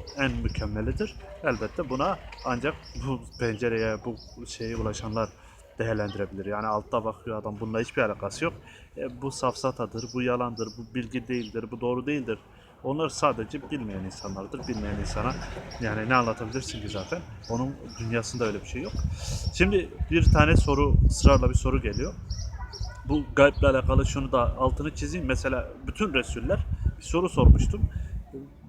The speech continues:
bunun akabinde. Bütün Resuller, bakalım cevap gelen, veren olacak mı? Herhalde zaten sorunun amacı düşündürmek olduğu için cevabı da beklemiyorum açıkçası. Soru ne? Ee, yani siz,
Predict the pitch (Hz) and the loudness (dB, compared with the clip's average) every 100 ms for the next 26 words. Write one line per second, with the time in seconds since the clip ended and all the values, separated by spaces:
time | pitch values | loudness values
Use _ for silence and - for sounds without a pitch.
0 | 131 127 131 113 120 - 120 - - - | -4 -2 -2 -2 -4 0 2 4 6 6
1 | - - - - 139 247 233 127 - 131 | 4 2 -2 -2 0 2 4 4 4 2
2 | 233 - - - - 139 156 131 131 127 | 4 6 8 6 4 2 2 4 4 4
3 | - - 123 123 131 117 123 123 113 147 | 4 4 4 4 2 2 2 0 -2 -6
4 | - - 170 - - 117 113 151 127 - | -10 -6 -6 0 4 6 4 2 -2 -8
5 | 123 131 - 120 - 117 101 117 113 135 | 0 0 0 -4 -2 -2 -2 -4 -4 -2
6 | 113 104 165 160 - - 117 117 131 127 | -2 -4 -4 -4 -6 -8 -6 -4 -2 0
7 | 117 127 151 - 123 120 - - - - | 0 0 -2 -4 2 6 6 6 4 4
8 | - - - - - - - - - - | 2 4 4 4 2 2 2 6 8 8
9 | - - - 156 185 196 208 - - - | 8 6 6 4 4 4 0 0 -4 -2
10 | - - - 135 127 131 131 139 143 139 | -2 -2 -4 0 4 6 8 8 8 6
11 | 117 - - - 196 180 - | 4 4 6 6 6 4 2